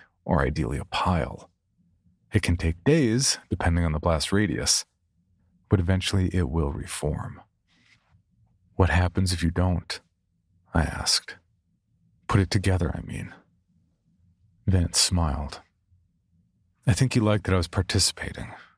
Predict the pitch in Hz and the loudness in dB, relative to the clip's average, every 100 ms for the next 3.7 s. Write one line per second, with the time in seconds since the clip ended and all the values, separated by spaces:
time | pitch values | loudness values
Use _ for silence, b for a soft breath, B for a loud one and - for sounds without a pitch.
0 | _ _ 92 90 101 85 90 85 85 85 | _ _ -2 0 2 2 2 2 0 0
1 | 80 - 82 78 - - 90 82 80 80 | 0 2 0 0 -2 0 2 2 0 -2
2 | 80 78 - - 104 120 104 123 123 82 | -2 -4 -4 0 2 2 0 -2 0 -2
3 | - 139 - 82 52 - | 0 0 2 -2 -2 -4